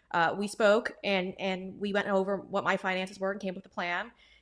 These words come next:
And now I've got my silver. So for those of you at home right now, if you want to just talk and have a conversation, which is the, probably the, the hardest thing that you could do is just literally m-,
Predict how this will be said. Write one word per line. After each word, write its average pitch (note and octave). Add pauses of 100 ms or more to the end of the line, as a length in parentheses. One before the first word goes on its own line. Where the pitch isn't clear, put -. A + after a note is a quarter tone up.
And F3+
now F#3
I've F#3
got F3+
my F3+
silver. E3+ (320)
So G#3+ (200)
for A#3
those A#3
of A#3+
you B3
at G3+
home G#3+
right E3
now, D3+ (760)
if A3
you A#3
want A3
to G#3+ (260)
just C4+
talk A#3
and A3
have F#3+
a F#3+
conversation, F3+
which F3
is F3+
the, F#3+ (280)
probably D4 (140)
the, A#3
the G#3+
hardest D4 (220)
thing B3
that A3+
you G#3+
could -
do B3+
is G#3
just A#3
literally C4
m-, G#3+